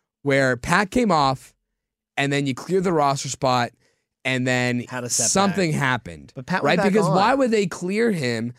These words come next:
Speaker 1: or why would they not put him on, on I R when every week he's been, he's remained questionable? It's not likely to play. It was questionable, questionable, questionable, doubtful.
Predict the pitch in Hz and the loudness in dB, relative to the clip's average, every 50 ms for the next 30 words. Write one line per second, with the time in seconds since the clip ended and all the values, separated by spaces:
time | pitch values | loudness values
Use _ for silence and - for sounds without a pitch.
0 | _ _ _ - 147 160 160 175 202 233 247 214 214 185 170 165 175 180 175 190 | _ _ _ -4 -2 0 2 2 2 2 2 2 0 0 2 2 0 0 0 0
1 | 180 165 165 160 151 151 147 151 156 143 - 131 139 143 139 135 131 131 127 131 | 0 0 0 0 2 2 2 2 0 0 0 0 0 2 2 2 2 2 2 2
2 | 147 143 127 110 104 98 - _ - 123 135 131 127 127 123 120 117 120 _ _ | 2 2 2 0 -2 -4 -8 _ -4 -2 0 2 2 2 2 0 -2 -6 _ _
3 | _ _ _ _ _ _ _ - 143 160 165 170 185 170 175 170 165 143 - - | _ _ _ _ _ _ _ -2 0 0 2 2 0 2 0 0 -2 -2 -2 -2
4 | 151 143 127 - - 147 139 - - 131 151 147 131 139 135 131 131 143 156 147 | -2 -2 -2 -2 -2 -2 -2 -2 -2 -2 0 0 2 2 0 2 0 0 -2 -2
5 | - 160 151 143 123 131 123 113 110 110 110 110 107 - 139 143 147 147 139 - | -2 -2 -2 -2 -4 -6 -6 -6 -6 -4 -6 -6 -4 -2 0 0 0 0 -2 -6
6 | - - _ _ _ - 120 127 147 165 160 190 190 185 175 156 - 175 160 156 | -14 -20 _ _ _ -6 -2 -2 -2 0 0 0 0 0 0 0 0 0 0 2
7 | 156 151 151 147 147 147 143 - _ _ _ _ _ _ 127 135 135 135 120 - | 2 2 2 2 0 0 -2 -6 _ _ _ _ _ _ -4 -4 -2 -4 -4 -6
8 | - - 175 185 190 - 196 185 185 170 - - 165 165 - - 143 147 135 - | -4 0 0 0 0 0 0 2 2 2 2 0 -2 -2 -2 -4 -4 -4 -2 -2
9 | 160 156 143 143 139 139 135 127 117 110 101 104 101 - - - - - - | -2 -2 -2 -2 -2 -2 -2 -2 -2 -4 -6 -6 -8 -10 -14 -16 -16 -18 -20